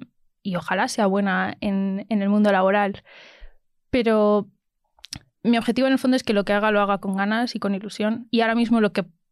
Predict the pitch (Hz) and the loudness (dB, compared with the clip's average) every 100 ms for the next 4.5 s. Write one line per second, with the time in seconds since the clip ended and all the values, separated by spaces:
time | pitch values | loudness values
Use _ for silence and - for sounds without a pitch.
0 | _ 208 196 220 208 208 202 202 214 226 | _ -4 -2 -4 -2 -2 -2 -2 -2 -2
1 | 196 - - - 175 202 208 - 208 196 | -6 -10 -16 -12 -6 -4 -4 -4 -6 -6
2 | 180 220 208 196 208 202 196 202 196 190 | -6 -4 -4 -2 -4 -2 -4 -6 -8 -6
3 | 196 185 226 220 202 202 214 233 226 220 | -8 -4 -4 0 -2 0 -2 -2 -2 -2
4 | 202 196 185 190 | -2 -2 -4 -6